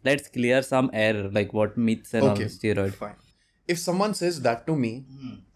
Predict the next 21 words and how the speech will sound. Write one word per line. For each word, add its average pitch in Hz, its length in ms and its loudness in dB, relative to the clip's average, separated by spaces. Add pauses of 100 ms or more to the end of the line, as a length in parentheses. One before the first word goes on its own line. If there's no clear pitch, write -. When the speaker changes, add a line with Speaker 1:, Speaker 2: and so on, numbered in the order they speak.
Speaker 2:
I 127 120 -2
will 175 140 -2 (180)
actually 165 360 -8 (100)
join 120 260 -4
my 127 160 -4
hands 120 240 -8
and 117 140 -10
say, 123 80 -6 (100)
"भाई, 117 140 -4 (200)
thank 117 320 -4
you." 104 100 2 (400)
Speaker 1:
हाँ. 107 120 -18 (720)
Speaker 2:
Because 151 320 0
for 147 160 4
me, 190 180 6
it 175 140 -4
is 170 60 -2
a 175 160 2
huge 131 200 -2
compliment. 107 640 -8 (840)
Um, 107 260 -14